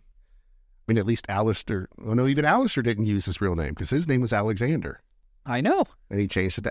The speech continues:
Speaker 1: Aleister.
Speaker 2: Yes.
Speaker 1: Although I heard somebody last night pronounce it Aliester.
Speaker 2: Ooh. Uh,
Speaker 1: Aleister
Speaker 2: gross.
Speaker 1: Crowley. I don't know.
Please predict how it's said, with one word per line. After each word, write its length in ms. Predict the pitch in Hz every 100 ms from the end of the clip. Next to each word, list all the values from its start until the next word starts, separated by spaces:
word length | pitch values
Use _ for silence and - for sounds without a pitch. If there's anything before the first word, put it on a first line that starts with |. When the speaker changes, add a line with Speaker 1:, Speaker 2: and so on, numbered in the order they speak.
| -
Speaker 1:
Aleister. 500 | 123 117 - - 82 _
Speaker 2:
Yes. 540 | 156 247 285 - - -
Speaker 1:
Although 220 | - 135 135
I 60 |
heard 180 | 151 147
somebody 320 | - 156 120
last 260 | 104 120 107
night 140 | 92
pronounce 320 | - 98 95
it 100 | 107 -
Aliester. 640 | 104 113 101 101 - - 76 _ _ _ _ _
Speaker 2:
Ooh. 340 | 147 135 82 -
Uh, 160 | 107 101
Speaker 1:
Aleister 400 | 101 107 - 98
Speaker 2:
gross. 100 | -
Speaker 1:
Crowley. 320 | 80 73 73 - - - -
I 40 |
don't 200 | 92 80
know. 80 | 76